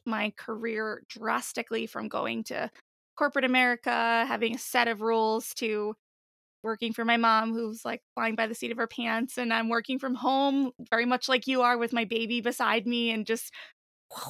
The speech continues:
and unfortunately, we did lose my sister-in-law at a young age to cancer, and all this happened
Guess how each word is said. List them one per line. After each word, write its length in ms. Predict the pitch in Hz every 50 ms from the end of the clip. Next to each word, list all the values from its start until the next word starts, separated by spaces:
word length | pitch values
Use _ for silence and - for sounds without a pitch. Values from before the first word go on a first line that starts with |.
| - - - _ _ _ _ - - - - _ _
and 140 | - 254 262
unfortunately, 400 | 262 254 240 277 262 - 262 254
we 100 | 247 240
did 300 | - 240 233 208 185 226
lose 160 | 240 233 214
my 160 | 240 240 233 226
sister-in-law 920 | - - 220 - - 233 226 220 220 214 214 208 208 208 208 208 208 -
at 140 | - 202 208
a 60 | 214
young 240 | 214 214 - - -
age 320 | - - 220 214 - - -
to 80 | - 214
cancer, 600 | - - 349 359 349 349 - - 339 320 302 294
and 160 | 262 226 220
all 220 | - 240 254 247
this 220 | 247 254 240 - -
happened 460 | - - - - - - - -